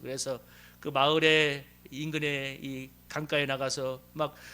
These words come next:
눈물로 흘리면서 "하나님, 너무 힘들어요, 괴로워요" 막 하고 울면서 기도하는데 마음속에 그런 감동이 오더랍니다.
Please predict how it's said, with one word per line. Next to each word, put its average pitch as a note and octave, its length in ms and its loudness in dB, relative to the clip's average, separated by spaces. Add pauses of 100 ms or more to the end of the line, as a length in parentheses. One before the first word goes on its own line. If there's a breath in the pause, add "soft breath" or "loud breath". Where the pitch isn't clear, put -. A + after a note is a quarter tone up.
(100)
눈물로 G3 380 4
흘리면서 F#3 560 2
"하나님, F3+ 520 0
너무 G3 220 0
힘들어요, F#3 640 -6
괴로워요" F3+ 580 0
막 D3+ 200 0
하고 D#3 340 -2
울면서 F3 340 -2
기도하는데 D3 640 -2 (640 loud breath)
마음속에 E3 400 6
그런 E3 200 -2
감동이 D#3+ 340 2
오더랍니다. B2 600 -6